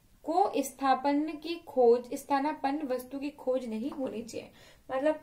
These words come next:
आप कुछ नई चीज इसमें include नहीं करनी चाहिए। वैसे angel का सीधा सा नियम आप इसको समझ लीजिए कि आय में वृद्धि के साथ जैसे income बढ़ेगी, भोजन पर होने वाले व्यय में क्या हो जाएगी, कमी आ जाती है,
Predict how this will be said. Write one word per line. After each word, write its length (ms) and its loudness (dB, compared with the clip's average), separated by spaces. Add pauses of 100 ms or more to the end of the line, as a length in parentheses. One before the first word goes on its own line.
आप 300 -2
कुछ 260 -8
नई 240 -2
चीज 200 -4
इसमें 320 -4
include 360 -6
नहीं 240 -6
करनी 260 -10
चाहिए। 280 -14 (420)
वैसे 300 4
angel 340 0
का 140 2
सीधा 260 2
सा 140 2
नियम 240 2
आप 180 0
इसको 240 -4
समझ 340 0
लीजिए 400 -8 (640)
कि 140 -4 (120)
आय 220 2
में 140 0
वृद्धि 360 2
के 140 -4
साथ 160 -2
जैसे 280 -4
income 360 -4
बढ़ेगी, 360 -4
भोजन 420 -6
पर 140 2
होने 360 -2
वाले 200 -2
व्यय 220 -6
में 200 -8
क्या 140 0
हो 120 0
जाएगी, 360 -4
कमी 360 -6
आ 100 0
जाती 320 -4
है, 160 -8